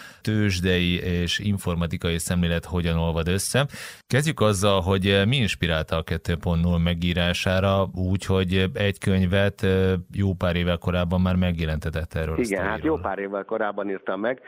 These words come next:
Speaker 2: amikor a Graphisoft operatív vezetésétől visszaléptem, és új vezérigazgatót vettünk fel, akkor még tulajdonos voltam,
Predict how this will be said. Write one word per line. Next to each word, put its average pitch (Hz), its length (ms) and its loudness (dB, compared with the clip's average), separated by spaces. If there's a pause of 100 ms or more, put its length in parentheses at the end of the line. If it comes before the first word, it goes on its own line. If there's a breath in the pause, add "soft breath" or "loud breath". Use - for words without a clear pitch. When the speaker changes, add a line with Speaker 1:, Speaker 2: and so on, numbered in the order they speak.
(360 loud breath)
Speaker 2:
amikor 120 400 -2
a 117 200 -2
Graphisoft 117 600 -6
operatív 101 540 -4
vezetésétől 92 800 -4
visszaléptem, 87 720 -6
és 85 140 -12
új 98 120 -2
vezérigazgatót 90 840 -4
vettünk 87 340 -8
fel, 104 120 -4
akkor 92 220 -2
még 90 140 -6
tulajdonos 98 540 -4
voltam, 87 380 -6